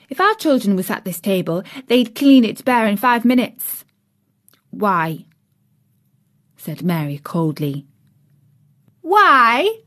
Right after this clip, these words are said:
echoed Martha. "Because they've scarce had their stomachs full in their lives. They're as hungry as young hawks and foxes." "I don't know what it is to be hungry," said Mary, with the indifference of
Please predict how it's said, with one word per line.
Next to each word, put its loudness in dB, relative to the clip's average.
echoed -6
Martha. -6
"Because -2
they've -2
scarce 0
had -4
their -2
stomachs 0
full 0
in 2
their 2
lives. 0
They're 0
as -4
hungry 4
as -4
young 6
hawks 0
and -2
foxes." -6
"I -2
don't -2
know 2
what -2
it -8
is 2
to -6
be 2
hungry," -2
said -8
Mary, -6
with -6
the -8
indifference -4
of -8